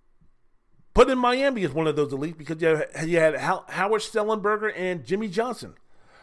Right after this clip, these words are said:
But what I'm saying is if we expect to have Penn State at the same level as some of these traditional powers,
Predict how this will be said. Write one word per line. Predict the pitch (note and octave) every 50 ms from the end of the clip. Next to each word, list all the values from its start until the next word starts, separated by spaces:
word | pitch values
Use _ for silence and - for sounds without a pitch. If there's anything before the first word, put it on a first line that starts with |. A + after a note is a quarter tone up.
| - -
But | - G3 F3
what | E3+ F#3+ F#3 F3+
I'm | E3+ E3
saying | - - - G3 G3 G#3 G#3+ G3+ F#3+ F3+ D#3+ C3+
is | C#3 C3+ C3 - B2+
if | A#2+ G2+
we | B2 C3+ D#3 A#3 C4 D4 G#3+
expect | E3+ - - - - F3 E3 D#3 - -
to | C3 A#2+
have | C3 C#3 B2 - -
Penn | - - D#3 D3 C3+
State | - - - C3+ C3 A#2 - - - - _ _ - _ - - _ _ -
at | C3 B2 -
the | - G#2
same | - - - - E3 E3+ E3+ E3 D3+
level | C#3+ D3 D3 C#3+ A#2+ A#2+ A#2 - -
as | B2+ A#2+
some | - - D3+ C#3 C#3
of | C3 A#2+
these | B2+ B2 B2
traditional | - - C#3 B2 C#3 C3+ - - A#2 A2
powers, | - - B2 B2 A#2 G#2 F2+ F2+ - -